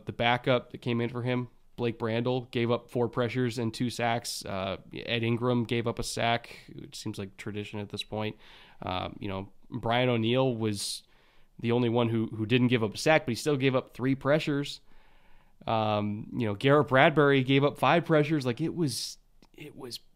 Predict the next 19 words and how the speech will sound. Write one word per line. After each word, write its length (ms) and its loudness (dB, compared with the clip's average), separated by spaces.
bad. 560 0
And 120 2
it 100 0
wasn't 280 4
just 200 -6
guys 180 2
getting 220 2
beat 200 -2
one-on-one. 480 0
Like, 140 -2
they 100 -8
couldn't 260 -2
handle 280 -10
stunts. 500 0
They 140 -10
couldn't 280 -6
handle 420 -8
blitzes. 480 -2
Like, 180 -8